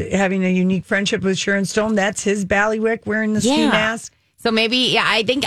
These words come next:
Speaker 2: and I also think he's gonna be doing something with fashion here soon.
Speaker 1: Yeah, it was a very intimidating looking mask, if you ask me.
Speaker 2: Oh, and I think he wants to,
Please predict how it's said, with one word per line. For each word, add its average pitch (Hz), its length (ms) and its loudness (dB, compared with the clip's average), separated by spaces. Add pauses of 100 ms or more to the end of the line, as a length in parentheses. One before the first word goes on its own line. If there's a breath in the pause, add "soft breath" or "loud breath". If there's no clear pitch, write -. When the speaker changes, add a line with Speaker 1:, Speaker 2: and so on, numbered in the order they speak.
Speaker 2:
and 247 120 2
I 247 160 2
also 277 280 -2
think 254 200 -2
he's 214 200 -2
gonna 214 180 0
be 190 100 0
doing 185 260 2
something 170 400 2
with 156 120 0
fashion 160 440 0
here 160 160 2
soon. 147 540 0
Speaker 1:
Yeah, 165 320 0
it 190 120 0
was 196 160 0
a 196 40 0
very 196 360 0
intimidating 151 800 0
looking 139 320 -2
mask, 139 400 -2
if 131 140 -6
you 135 80 -2
ask 131 320 -2
me. 143 160 0
Speaker 2:
Oh, 170 300 0
and - 120 0
I 202 140 2
think 208 200 -2
he 185 120 0
wants 175 340 0
to, 151 380 -2